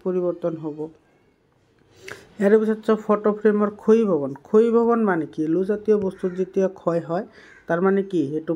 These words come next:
পানী আৰু অক্সিজেনৰ মাজত কি কৰিছে? বিক্ৰিয়া ঘটিছে। তো এইটো এটা কি হ'ব? ৰাসায়নিক পৰিৱৰ্তন হ'ব। কিন্তু নেপথেলিনৰ যিটো ঊৰ্ধ্বপাতন, এইটো এটা কি হয়? ভৌতিক পৰিৱৰ্তন হয়। কাৰণ নেপথেলিন এটা ইয়াতে যদি তোমাৰ বাষ্পীভূত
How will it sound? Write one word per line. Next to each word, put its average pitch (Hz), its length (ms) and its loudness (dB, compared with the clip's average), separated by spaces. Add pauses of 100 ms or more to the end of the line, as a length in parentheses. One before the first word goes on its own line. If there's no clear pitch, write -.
পানী 185 340 0
আৰু 190 160 0
অক্সিজেনৰ 175 520 -4
মাজত 175 360 -2
কি 202 140 -6
কৰিছে? 139 420 -6
বিক্ৰিয়া 165 380 0
ঘটিছে। 196 420 -4 (180)
তো - 80 -10
এইটো 160 280 0
এটা 175 280 -4
কি 196 120 -4
হ'ব? 180 180 -6 (140)
ৰাসায়নিক 147 440 -8
পৰিৱৰ্তন 165 480 -2 (100)
হ'ব। 170 120 -6 (840)
কিন্তু 220 220 0 (180)
নেপথেলিনৰ 226 640 0
যিটো 220 220 -4 (100)
ঊৰ্ধ্বপাতন, 160 560 -2
এইটো 147 200 -6
এটা 139 160 -8
কি 160 220 -8
হয়? 202 220 -4
ভৌতিক 147 460 -6 (100)
পৰিৱৰ্তন 139 600 -6
হয়। 165 240 -4 (420)
কাৰণ 170 240 0
নেপথেলিন 202 480 -2
এটা 185 240 -2 (120)
ইয়াতে 160 280 -4
যদি 160 240 -8
তোমাৰ 165 260 -4 (120)
বাষ্পীভূত 151 520 -6